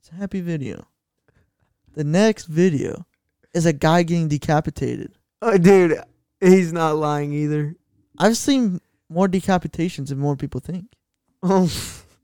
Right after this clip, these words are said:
Speaker 1: Kinda, it, I mean, it is funny. <laughs>
Speaker 2: Ooh,
Speaker 1: Sometimes
Speaker 2: dude.
Speaker 1: it's funny. <laughs>
Speaker 2: Dude.
Speaker 1: It's really du-, it's really
Speaker 2: Dude.
Speaker 1: bad. It's really bad, but
Speaker 2: Dude, I just like your anal-, annihilation. He's like, "You go from a cat to a dog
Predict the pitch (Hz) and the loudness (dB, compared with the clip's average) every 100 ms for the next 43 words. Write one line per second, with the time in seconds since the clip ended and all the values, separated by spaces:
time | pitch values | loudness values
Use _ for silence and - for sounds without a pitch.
0 | _ _ _ _ _ _ _ _ _ - | _ _ _ _ _ _ _ _ _ -20
1 | - 175 190 170 - 180 196 - 202 220 | -12 -4 -2 -2 -2 0 2 4 6 8
2 | 226 240 294 359 - 269 330 320 311 233 | 8 6 2 4 4 4 4 2 2 2
3 | 196 - 233 254 254 214 277 311 302 180 | 2 4 4 4 2 2 0 2 4 4
4 | 196 190 196 180 175 - 175 240 240 208 | 4 6 6 6 4 4 4 2 -2 -4
5 | 247 277 247 240 233 196 196 190 - 277 | -2 -2 0 2 4 4 4 6 6 6
6 | 180 190 180 170 185 - - 185 220 202 | 4 4 4 2 -2 -10 -14 -2 -2 0
7 | 175 175 156 151 - _ _ _ 175 175 | -2 -4 -6 -6 -8 _ _ _ -8 -2
8 | 170 196 - 226 196 170 156 156 156 - | 0 0 4 4 4 2 4 4 2 -4
9 | 160 156 156 160 160 156 175 170 160 151 | -4 0 2 4 2 0 -2 0 2 4
10 | 175 214 233 202 170 160 226 415 453 359 | 4 4 2 2 0 2 2 0 0 -4
11 | 311 262 214 175 175 190 | -2 0 2 2 2 -2